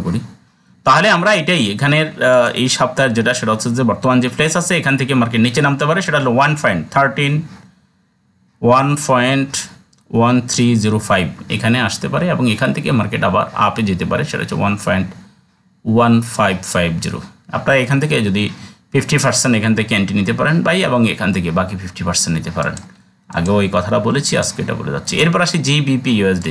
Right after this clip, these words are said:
জিবিপি ইউএসডি বর্তমান যে অবস্থা আছে সেখান থেকে মার্কেট একটু উপরে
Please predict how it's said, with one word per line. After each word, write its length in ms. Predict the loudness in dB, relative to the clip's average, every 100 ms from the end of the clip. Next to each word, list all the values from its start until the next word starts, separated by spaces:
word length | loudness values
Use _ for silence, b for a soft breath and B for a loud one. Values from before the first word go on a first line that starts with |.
| -4
জিবিপি 260 | -4 -2 -2
ইউএসডি 220 | -2 -2 0
বর্তমান 260 | -2 0 0
যে 40 | 2 0
অবস্থা 240 | -4 -2 -2
আছে 120 | -2 -4
সেখান 160 | -4 -4
থেকে 120 | -4 -4
মার্কেট 260 | -4 -4 -8 -10 -20 _ b b b b b -16
একটু 120 | -8 -4
উপরে 200 | 0 2